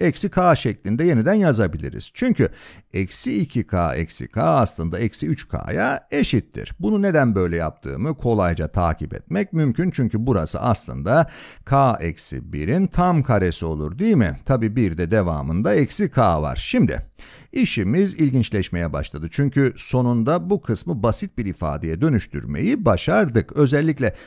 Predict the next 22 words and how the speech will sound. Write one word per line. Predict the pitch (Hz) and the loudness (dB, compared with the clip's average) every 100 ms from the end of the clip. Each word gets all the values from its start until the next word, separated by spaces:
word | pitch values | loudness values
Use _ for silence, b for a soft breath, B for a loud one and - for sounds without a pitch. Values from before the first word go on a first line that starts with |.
| B | B
faktöriyel | - 76 - 87 82 101 180 | -4 -4 -2 -2 0 2 2
gibi | 147 98 | 2 0
ifadeleri | 90 80 82 82 82 85 73 | -2 -2 -2 0 -2 -4 -6
içeren | 87 87 82 | -6 -4 -4
işlemlerde | 80 - 76 76 73 78 117 156 | -4 -6 -8 -6 -6 -4 -4 -2
K | 123 120 113 | 0 2 0
eksi | - 82 - - 67 | -2 -8 -6 -10 -6
bir, | 90 104 | -4 -4
K | - 117 123 | 0 0 2
gibi | 92 85 80 | 0 -4 -4
terimlere | 85 78 73 76 80 | -4 -4 -6 -6 -6
ulaşmak | 117 92 - 190 214 | -2 -2 0 -2 0
tercih | 120 107 95 95 | 0 2 2 0
ettiğimiz | 85 - 80 78 73 | -2 -4 -6 -6 -8
bir | 71 | -8
şey. | - 65 | -8 -6
Çünkü | - 113 98 85 | -4 -2 -2 0
bunlar | 123 123 131 135 | 2 2 4 2
sayesinde | 101 82 78 80 - - 95 165 110 | 2 -2 -2 -4 -4 -4 -2 -2 0
diğer | 104 90 85 80 | 2 2 0 0
bazı | 107 147 127 98 | 2 4 4 2
terimleri | 90 78 73 65 67 101 139 185 | -2 -4 -6 -6 -2 2 4 4